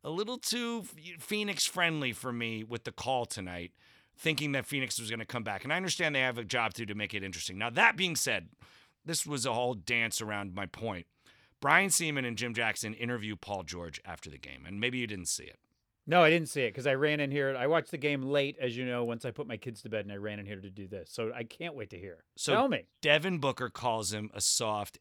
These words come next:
Speaker 1: A, uh, bad,
Speaker 2: N.
Speaker 1: bad word.
Speaker 2: Yeah.
Speaker 1: Paul George says, in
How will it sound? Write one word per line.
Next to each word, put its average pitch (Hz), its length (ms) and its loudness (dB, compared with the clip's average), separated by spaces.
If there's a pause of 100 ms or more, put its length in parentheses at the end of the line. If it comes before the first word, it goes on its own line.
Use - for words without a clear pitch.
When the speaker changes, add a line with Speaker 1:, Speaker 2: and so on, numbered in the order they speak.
(100)
Speaker 1:
A, 95 460 -2 (200)
uh, 87 280 -6 (260)
bad, - 80 -4 (200)
Speaker 2:
N. 87 140 -18
Speaker 1:
bad 95 240 -4
word. 85 300 -10 (460)
Speaker 2:
Yeah. 107 220 -6 (920)
Speaker 1:
Paul 170 280 2
George 127 360 2
says, 95 560 0 (460)
in 104 240 -4